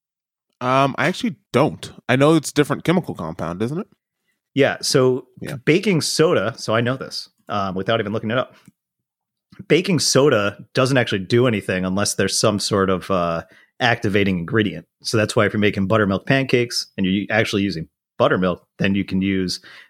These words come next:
Speaker 2: then that will actually activate 'cause the acid in the buttermilk will actually activate the baking, uh, soda to make things rise. If you're
Speaker 1: Gotcha.
Speaker 2: using
Speaker 1: So you
Speaker 2: baking
Speaker 1: can't just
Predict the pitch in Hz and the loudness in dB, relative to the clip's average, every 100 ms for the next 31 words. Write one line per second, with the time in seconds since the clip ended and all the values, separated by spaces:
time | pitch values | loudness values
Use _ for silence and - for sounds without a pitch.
0 | _ 98 95 117 110 104 92 - 87 92 | _ 0 2 2 2 -2 -2 -4 -4 0
1 | 110 - 87 - 95 92 98 117 - 87 | -2 -2 -8 -8 -6 -4 0 0 2 -2
2 | 80 - 101 90 80 - 80 - 82 113 | -4 -2 0 0 -6 -8 -8 -8 -4 -2
3 | 113 104 87 82 82 - 143 160 123 95 | 0 -2 -4 -8 -12 -2 0 2 0 -2
4 | - - - - _ _ 98 92 - 104 | -6 -20 -20 -20 _ _ -2 -2 0 0
5 | 92 87 - 98 92 101 87 - 98 85 | 0 -2 -2 -2 -2 -4 -6 -2 -2 -2
6 | 55 - - _ _ - - 107 113 104 | -4 -8 -8 _ _ -8 -2 2 2 2
7 | 98 117 95 117 123 - | 2 0 0 -2 0 2